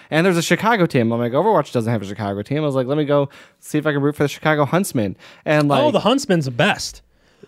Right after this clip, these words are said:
Speaker 1: Yeah.
Speaker 2: They got a, it's the old Optic squad.
Speaker 1: Well,
Speaker 2: Well, some of them.
Speaker 1: I,
Speaker 2: Not
Speaker 1: I
Speaker 2: all of them.
Speaker 1: have a very difficult time watching Call of Duty League.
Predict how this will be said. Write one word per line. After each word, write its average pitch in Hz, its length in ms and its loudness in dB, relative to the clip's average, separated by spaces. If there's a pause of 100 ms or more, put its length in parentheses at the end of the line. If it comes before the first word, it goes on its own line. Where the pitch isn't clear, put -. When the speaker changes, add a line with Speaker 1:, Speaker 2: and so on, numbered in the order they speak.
Speaker 1:
Yeah. 127 240 -2
Speaker 2:
They 123 60 2
got 147 180 2
a, 139 180 -2
it's 139 120 -6
the - 80 -6
old 175 240 0
Optic 160 380 0
squad. 104 440 -2 (1000)
Speaker 1:
Well, 147 180 4
Speaker 2:
Well, 135 260 2 (260)
some 175 280 0
of 110 140 -2
them. 90 240 -12 (880)
Speaker 1:
I, 160 680 0 (180)
Speaker 2:
Not 139 80 -2
Speaker 1:
I 165 160 4
Speaker 2:
all 196 140 4
of 151 40 0
them. - 80 -6
Speaker 1:
have 151 220 0
a 147 120 0 (360)
very 147 320 4
difficult 127 420 -2
time 117 300 0
watching 110 640 -6 (480)
Call 127 260 2
of 117 140 0
Duty 107 240 0
League. 98 400 -12